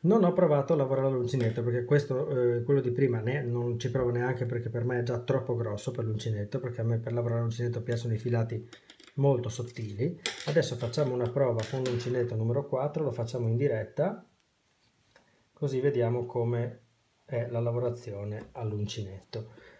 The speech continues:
Allora, eh, intanto vi dico che comunque anche ai ferri si lavora, eh, benissimo, è un filato che si lavora molto bene,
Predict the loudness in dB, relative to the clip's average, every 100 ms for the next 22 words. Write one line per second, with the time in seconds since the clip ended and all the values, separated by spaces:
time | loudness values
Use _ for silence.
0 | -20 _ 0 0 0 -4 -12 -14 _ _
1 | _ _ -2 0 0 4 4 6 4 2
2 | 0 -2 2 2 2 2 2 0 -2 -2
3 | 2 2 2 0 -2 -4 0 2 2 2
4 | 0 -2 -2 0 0 -2 -4 0 2 2
5 | -2 -4 -2 -2 -4 -8 -4 -2 0 0
6 | 0 0 0 0 -4 -6 -4 -2 -2 -6